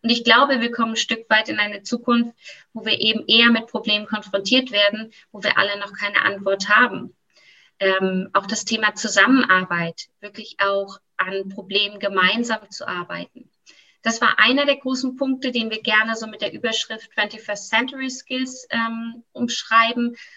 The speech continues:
Und der zweite Punkt, der uns sehr wichtig ist, gerade bei den Kleinsten, ist so das Thema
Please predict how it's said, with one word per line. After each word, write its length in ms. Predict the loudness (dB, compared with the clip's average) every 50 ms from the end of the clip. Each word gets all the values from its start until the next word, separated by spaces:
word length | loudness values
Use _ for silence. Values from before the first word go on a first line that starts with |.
| -20 -18 -6
Und 100 | -4 -2
der 100 | -2 -2
zweite 380 | 0 4 4 4 4 4 0
Punkt, 320 | -4 -6 -4 -4 -4 -4 -4
der 120 | -4 -4
uns 140 | -6 -6 -8
sehr 120 | -10 -8 -8
wichtig 320 | -8 -8 -10 -10 -12 -10
ist, 180 | -10 -10 -10 -6
gerade 280 | -4 -2 -2 -2 -2
bei 120 | -4 -4 -2
den 160 | -2 -2 -4
Kleinsten, 640 | -2 0 2 4 4 4 2 -2 -4 -6 -12 -12 -12
ist 160 | -12 -14 -14
so 60 | -14
das 220 | -12 -12 -12 -12 -12
Thema 680 | -12 -12 -12 -10 -6 -4 -2 -2 -2 -4 -6 -10